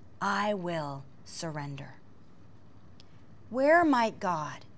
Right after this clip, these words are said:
be asking you to go? What might you need to surrender to get there? I had no clue that two years later, after being in China, they would ask me to be the national director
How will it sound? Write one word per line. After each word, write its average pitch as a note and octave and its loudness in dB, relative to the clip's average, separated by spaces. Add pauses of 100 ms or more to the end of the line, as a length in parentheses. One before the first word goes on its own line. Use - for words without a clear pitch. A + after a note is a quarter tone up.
(300)
be A3 0
asking F#3+ 4
you F3 0
to E3+ -6
go? D#3+ -8 (640)
What D4+ 6
might A#3+ 6
you G3 0
need E3+ -2 (360)
to G#3 -2
surrender E3+ 0 (240)
to - -8
get E3 -4
there? - -12 (640)
I E4+ 10
had E4 12
no A#3 4
clue G#3 2 (160)
that G#3+ 4
two F4 4
years E4 6
later, A3+ 4 (160)
after A3 4
being G#3+ 2
in G3 0
China, F#3+ -2 (280)
they A#3 6
would A#3+ 6
ask A#3 8
me B3+ 2
to A3+ 0
be A3 2
the F#3+ 2
national G#3+ 4
director F#3+ 4